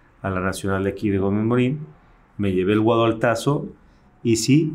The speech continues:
sí está muy bebé, sí está muy bien hecho, sí está demasiado estructurado, mucha extracción, mucha la sensación de la barrica, pero con bien buena acidez y una parte vegetal interesante. Bueno, ese es el Guado Altazo, es el vino top de ellos.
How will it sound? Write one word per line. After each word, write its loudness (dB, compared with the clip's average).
sí -4
está 0
muy 4
bebé, 4
sí -2
está 0
muy 4
bien 2
hecho, -8
sí -10
está -6
demasiado -2
estructurado, -2
mucha 0
extracción, -4
mucha -4
la -4
sensación -6
de -2
la 0
barrica, -2
pero -6
con -10
bien 2
buena 0
acidez -8
y -4
una -2
parte -4
vegetal -6
interesante. -2
Bueno, 2
ese -4
es -4
el 4
Guado 2
Altazo, -2
es -6
el 0
vino 0
top -4
de 2
ellos. 0